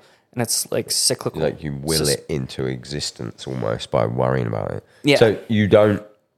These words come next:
Speaker 2: y-, have you got any, like, ways that you mitigate that? 'Cause the, the examples you just gave are so specific that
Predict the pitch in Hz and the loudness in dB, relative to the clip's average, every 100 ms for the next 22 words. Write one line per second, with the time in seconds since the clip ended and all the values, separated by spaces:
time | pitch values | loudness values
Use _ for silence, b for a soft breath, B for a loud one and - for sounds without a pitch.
0 | _ _ - 80 92 90 82 87 82 78 | _ _ -12 -4 -2 4 4 4 4 2
1 | - - _ _ _ _ 73 76 87 87 | 0 -18 _ _ _ _ -2 0 0 -2
2 | - - 87 92 87 92 90 113 - - | -6 -6 -2 0 0 0 0 0 -4 -6
3 | 76 - 92 87 107 101 80 104 131 117 | -10 0 0 2 4 4 4 4 4 2
4 | 92 78 87 80 80 - 76 90 98 _ | -4 -4 -6 -4 -6 2 2 2 -6 _
5 | _ _ _ _ - - - - 85 92 | _ _ _ _ -12 -10 -6 0 0 0
6 | 85 92 101 69 71 | -6 -4 -4 -2 -6